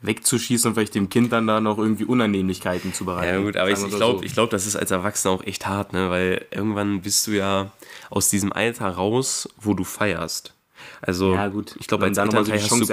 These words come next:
Speaker 2: du kaum,
Speaker 1: ergreifen, so.
Speaker 2: ja, wollte grad sagen, wenn du mal ein, endlich mal wieder die Chance hast, irgendwo auf einer Feier zu sein, könnte ich mir schon vorstellen, dass es dann lockt, da mal die, über die Spränge zu schießen.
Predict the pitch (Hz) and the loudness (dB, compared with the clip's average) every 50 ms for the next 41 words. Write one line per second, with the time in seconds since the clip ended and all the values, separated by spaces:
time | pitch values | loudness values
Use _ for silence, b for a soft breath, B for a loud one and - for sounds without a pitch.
0 | 104 - - 113 120 131 147 151 139 127 - 104 110 120 120 123 - 123 101 120 | 0 2 2 4 4 4 4 2 0 0 0 0 2 2 0 0 -2 0 2 2
1 | 127 117 104 101 107 107 107 - - 123 123 - - - 123 113 120 113 110 110 | 2 2 2 2 2 2 2 2 2 0 0 0 -2 -2 -2 0 0 2 2 2
2 | 110 104 98 - - 120 127 123 - - 98 - 110 110 110 104 101 104 104 104 | 2 2 0 0 0 0 0 0 -2 -2 -2 0 0 0 0 0 0 0 0 2
3 | 104 104 104 101 - - - - - 98 - 95 92 - - 110 120 123 110 - | 4 2 2 0 -2 -6 -10 -12 -10 -8 -6 -6 -4 -2 -2 0 0 -2 -2 -4
4 | 110 107 113 120 123 127 120 123 B B B B B B B B B B _ _ | -4 -2 2 2 2 2 2 0 B B B B B B B B B B _ _
5 | - - 123 120 120 117 123 120 107 - 139 127 - - 123 117 - 120 113 110 | -2 2 2 2 4 4 2 2 4 2 2 2 4 2 2 2 4 4 4 4
6 | 110 110 - 107 - - 98 98 98 98 110 123 - - - - - 98 101 104 | 4 2 2 0 0 2 2 2 2 2 0 -2 -4 -6 -6 -2 0 0 2 2
7 | 107 104 101 98 98 98 98 98 98 104 101 95 95 - - - - 107 110 110 | 4 4 4 4 4 4 2 2 2 2 2 2 0 -2 -6 -4 -2 0 2 2
8 | 98 - - 98 - - - 95 90 87 - 87 87 85 | 0 -2 -4 -8 -8 -4 -4 -2 -2 -4 -4 -6 -10 -10